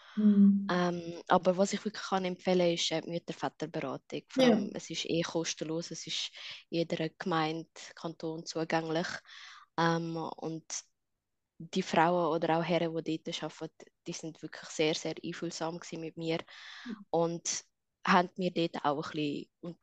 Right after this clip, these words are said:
Speaker 2: also weitergeholfen und mir gesagt, wo ich jemanden könnte ansetzen könnte. Also, genau.
Speaker 1: Mhm.
Speaker 2: Ich denke, das ist mal ein guter Schritt, dass man merkt, ey, irgendwas passt nicht, kann man das gut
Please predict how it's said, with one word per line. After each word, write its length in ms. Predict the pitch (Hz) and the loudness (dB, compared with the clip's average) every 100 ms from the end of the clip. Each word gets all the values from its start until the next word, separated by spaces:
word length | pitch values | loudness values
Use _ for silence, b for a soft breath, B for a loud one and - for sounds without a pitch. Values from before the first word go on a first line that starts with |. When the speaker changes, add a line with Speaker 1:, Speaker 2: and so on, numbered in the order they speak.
| - | -10
Speaker 2:
also 260 | 165 143 | -8 -8
weitergeholfen 760 | 156 - - - 156 - 151 156 _ _ | -10 -12 -12 -8 -8 -6 -8 -8 _ _
und 80 | 165 | -8
mir 120 | 151 | -8
gesagt, 400 | - 143 151 - | -4 -4 -4 -6
wo 640 | 160 165 - - - - | -8 -8 -20 -20 -20 -10
ich 120 | 160 | -8
jemanden 260 | 165 151 - | -6 -6 -8
könnte 300 | - 156 - | -8 -8 -4
ansetzen 600 | 139 135 - - - 120 | -6 -6 -10 -14 -14 -16
könnte. 80 | 131 | -14
Also, 360 | 147 - 147 160 _ _ _ _ _ _ _ | -14 -12 -14 -16 _ _ _ _ _ _ _
genau. 180 | - 214 | 4 8
Speaker 1:
Mhm. 300 | 196 196 196 | 8 6 2
Speaker 2:
Ich 120 | 202 - | 0 4
denke, 340 | 190 202 - | 4 4 -2
das 200 | 202 208 | -2 -2
ist 120 | - | -6
mal 120 | 185 | -8
ein 60 | 170 | -4
guter 320 | 165 170 - | -2 -4 -4
Schritt, 340 | - - 143 - | -12 -10 -12 -12
dass 120 | 160 | -12
man 220 | 160 160 | -10 -6
merkt, 340 | 156 165 - | -6 -6 -6
ey, 300 | - 147 - _ - - _ B B B B B - | -4 -4 -6 _ -14 -14 _ B B B B B -2
irgendwas 800 | 190 185 175 170 170 - - _ _ | -2 0 -4 -4 -4 -8 -12 _ _
passt 380 | 170 170 - 180 | -2 -2 -10 -6
nicht, 600 | 170 165 180 - - - _ _ | -2 -2 -4 -8 -18 -20 _ _
kann 220 | - 175 | -10 -6
man 100 | 165 | -6
das 200 | 170 - | -8 -12
gut 220 | - 156 | -8 -8